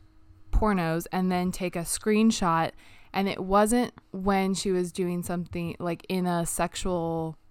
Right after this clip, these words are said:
erotic state, but it would mainly be, um, close-ups of her face. So if you were a viewer looking at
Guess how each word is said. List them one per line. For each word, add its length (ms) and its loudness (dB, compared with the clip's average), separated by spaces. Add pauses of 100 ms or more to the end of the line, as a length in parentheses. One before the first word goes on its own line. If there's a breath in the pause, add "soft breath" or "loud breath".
(180)
erotic 460 0
state, 540 -2 (360 soft breath)
but 180 2 (180)
it 160 2
would 220 2
mainly 560 4
be, 500 2
um, 720 -4 (540)
close-ups 500 0
of 140 -4
her 180 -6
face. 600 -2 (440 soft breath)
So 240 2
if 80 -4
you 220 2
were 260 0
a 80 -2
viewer 480 2
looking 480 -6
at 300 -4